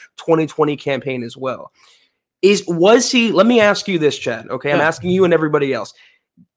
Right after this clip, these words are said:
Speaker 1: The last, I know they weren't world beating by any means.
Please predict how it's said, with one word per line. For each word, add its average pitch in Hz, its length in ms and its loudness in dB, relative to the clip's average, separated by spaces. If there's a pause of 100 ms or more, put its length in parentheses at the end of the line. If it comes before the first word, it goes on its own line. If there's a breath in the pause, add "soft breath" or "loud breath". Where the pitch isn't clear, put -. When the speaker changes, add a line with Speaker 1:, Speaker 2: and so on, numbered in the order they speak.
Speaker 1:
The 175 140 4
last, 185 480 2
I 175 160 2
know 240 240 6
they 214 160 2
weren't 196 500 2 (220)
world 196 340 4
beating 127 360 -2
by 127 160 -2
any 175 160 2
means. 156 480 -4